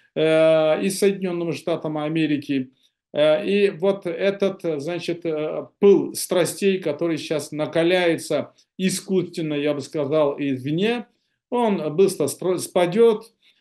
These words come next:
э, поскольку, ну, эти выборы ещё раз, очередной раз показали, что,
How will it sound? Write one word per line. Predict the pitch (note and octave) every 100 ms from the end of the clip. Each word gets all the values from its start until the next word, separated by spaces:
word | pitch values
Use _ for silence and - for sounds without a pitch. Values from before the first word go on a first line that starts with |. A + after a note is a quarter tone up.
| -
э, | C#3+
поскольку, | C#3+ G3+ G3+ B3 G3 G3 F#3+
ну, | D3+ D3+ D#3+ G3 G3+ E3
эти | F#3 G#3+ G#3+
выборы | G3 A#3 F#3 E3
ещё | E3 G3+
раз, | F3+ D#3
очередной | C#3+ D#3+ D#3+ F#3
раз | F3 C#3+
показали, | C#3 D#3 D3 F3+ F3+
что, | C#3 - B2 A2+